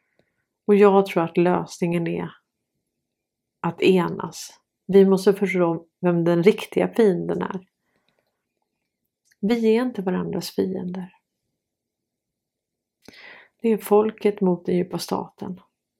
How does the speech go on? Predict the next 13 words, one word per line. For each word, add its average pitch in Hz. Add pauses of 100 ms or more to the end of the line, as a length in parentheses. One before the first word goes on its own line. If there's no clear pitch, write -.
(3250)
Så -
när 196
vi 185
kallar 247
ut 247
de 247
här 202
i 175
alternativrörelsen, 175
då 180
är 190
inte 233
det, 175